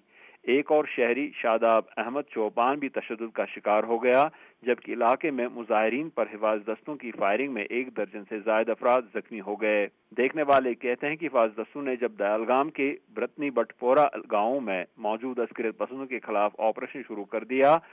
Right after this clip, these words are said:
تو مقامی لوگ گھروں سے باہر آ گئے اور نعرے لگاتے ہوئے اس نجی گھر کی طرف بڑھنے لگے جہاں عسکریت پسند پھنس گئے تھے۔ عہدیداروں نے بتایا کہ ایک مشتعل ہجوم نے آپریشن میں رخ نہ ڈالنے کی دانستہ کوششیں کیں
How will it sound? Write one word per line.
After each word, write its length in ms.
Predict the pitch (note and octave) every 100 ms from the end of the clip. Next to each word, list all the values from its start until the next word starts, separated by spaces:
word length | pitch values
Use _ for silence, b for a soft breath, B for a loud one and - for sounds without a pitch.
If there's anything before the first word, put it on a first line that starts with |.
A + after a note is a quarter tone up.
| B B
تو 120 | C#3
مقامی 420 | B2+ A#2+ B2+ A#2+
لوگ 300 | B2 B2+ C#3+
گھروں 200 | C3 G#2+ G#2
سے 80 | G#2+
باہر 300 | G2+ G#2+ A#2
آ 140 | A#2+
گئے 320 | B2 C3+ D3 E3 B B
اور 220 | - A#2 B2
نعرے 360 | A2 A2+ D3
لگاتے 440 | D#3+ A2+ G2+ G2+ A2
ہوئے 320 | A2 B2 D3 -
اس 120 | E3 -
نجی 340 | A#2+ A2+ A2 G2+
گھر 140 | C3+
کی 140 | D3+ D3
طرف 240 | G#2 G2+
بڑھنے 340 | G2 G#2 A#2+
لگے 340 | A#2+ B2 C#3 E3 b b b
جہاں 240 | A#2 A#2+ F#2+
عسکریت 400 | - - A#2+ -
پسند 280 | A2 C3+ C#3+
پھنس 280 | - A#2 G#2
گئے 180 | A2 G#2
تھے۔ 340 | G2+ A2+ G#2 G#2+ _ b b -
عہدیداروں 480 | A#2+ A#2+ A2 A2+ C#3
نے 120 | D3
بتایا 340 | A#2 B2+ C3
کہ 120 | D3 D3
ایک 220 | A#2 A2+
مشتعل 520 | A#2 A2 - C3 A#2+
ہجوم 320 | A#2 B2 D3+ D3
نے 100 | A2+
آپریشن 520 | G#2+ A2 A#2+ - C3+
میں 120 | A#2+
رخ 180 | A2+ A#2+
نہ 100 | A#2
ڈالنے 360 | G#2+ G#2+ G#2+
کی 140 | G#2 B2+
دانستہ 460 | G#2+ G2+ G#2+ -
کوششیں 560 | A2+ - G#2 A2 - A#2+
کیں 320 | G2+ C3+ D#3+